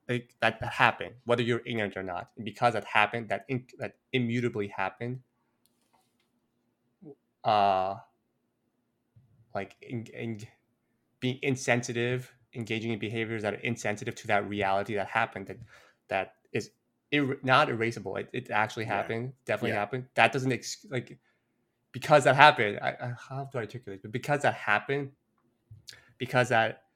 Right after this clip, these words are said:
Speaker 1: is so irrefutable, engaging in those behaviors that,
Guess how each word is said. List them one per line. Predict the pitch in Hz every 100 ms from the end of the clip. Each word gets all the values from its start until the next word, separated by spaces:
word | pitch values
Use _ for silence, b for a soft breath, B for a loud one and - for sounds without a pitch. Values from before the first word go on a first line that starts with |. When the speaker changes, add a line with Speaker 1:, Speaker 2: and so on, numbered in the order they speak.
| _ -
Speaker 1:
is | 123
so | 135 123 117 113 - _ _ _ _ _ _ _ _ _ _ _ _ _ _ _ _ _ _
irrefutable, | 151 147 139 - 127 104 101 101 120 _ _ - _ _ _ _ _ _ 269 131
engaging | 123 135 127 131
in | 120
those | 110
behaviors | 101 104 110 107 104 101 98
that, | 104 95 98 113